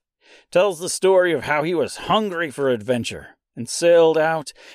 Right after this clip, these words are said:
and beyond the western edge of the Mediterranean. This was thought to be the edge of the old flat earth.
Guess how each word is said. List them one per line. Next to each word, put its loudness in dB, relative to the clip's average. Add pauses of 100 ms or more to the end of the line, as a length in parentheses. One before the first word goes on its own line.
and -2
beyond -2
the 2
western -4
edge -6 (140)
of -8
the -2
Mediterranean. -6 (720)
This -2
was -6
thought 0
to -6
be -2
the -8
edge 2
of -6
the 0
old 2
flat 0
earth. -2